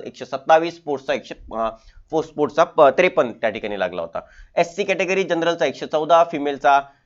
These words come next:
एकशे तीन आणि स्पोर्ट्सचा, अ, पंचेचाळीस. ओके, एसटी कॅटेगरी जनरलचा सत्त्याण्णव, फिमेलचा चौऱ्याण्णव, स्पोर्ट्सचा अठ्ठेचाळीस, अगेन स्पोर्ट्सचा चौऱ्याण्णव, म्हणजे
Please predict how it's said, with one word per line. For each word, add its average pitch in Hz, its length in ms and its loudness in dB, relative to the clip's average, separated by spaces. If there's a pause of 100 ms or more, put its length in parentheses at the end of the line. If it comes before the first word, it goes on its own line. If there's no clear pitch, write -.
(100)
एकशे 139 280 -8
तीन 190 320 -2 (100)
आणि 135 180 -2
स्पोर्ट्सचा, 139 420 -6
अ, 120 520 -2 (180)
पंचेचाळीस. 117 560 -4 (240)
ओके, - 460 -8
एसटी 165 260 -2
कॅटेगरी 185 460 0
जनरलचा 160 500 -2
सत्त्याण्णव, 170 680 -4 (100)
फिमेलचा 147 600 -2 (100)
चौऱ्याण्णव, 165 560 -2
स्पोर्ट्सचा 156 640 -4
अठ्ठेचाळीस, 160 600 -4 (200)
अगेन 147 300 -2
स्पोर्ट्सचा 143 360 -6
चौऱ्याण्णव, 120 460 -4
म्हणजे 131 180 -8